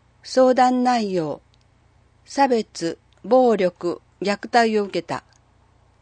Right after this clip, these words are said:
セクハラ、パワハラを受けた。名誉、プライバシーを侵害されたなど。相談無料、秘密厳守。市内の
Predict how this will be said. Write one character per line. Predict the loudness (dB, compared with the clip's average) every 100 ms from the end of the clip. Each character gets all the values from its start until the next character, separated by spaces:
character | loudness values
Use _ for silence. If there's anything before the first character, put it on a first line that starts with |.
| _
セ | -4 -4
ク | -2 -2
ハ | -2
ラ、 | -4 -4 -8 _ _ _ _ _ _ _ -6
パ | 0
ワ | 0 0
ハ | -2
ラ | 0 0
を | -2
受 | -6
け | -8
た。 | -10 -16 _ _ _ _ _ _ _ _ _ -4
名 | 0 0 0 -2
誉、 | -4 -8 _ -2
プ | 2
ラ | 4
イ | 2
バ | -2
シ | -6 -8 -4
ー | -2
を | -4
侵 | -8 -6 -4 -2
害 | -2 -2
さ | -6
れ | -8 -6
た | -6 -8 -10
な | -10 -10
ど。 | -12 -16 _ _ _ _ _ _ _ _ _ _ _ _ _
相 | -2 2 4 4
談 | 0 -2 -8 -10
無 | -6 -2
料、 | 0 0 -4 -10 _ _
秘 | _ -6
密 | -4 -4 -8
厳 | -4 -4
守。 | -4 -8 -12 -14 _ _ _ _ _ _ _ _ _ _
市 | -6 0
内 | 0 0 -2
の | -2 -4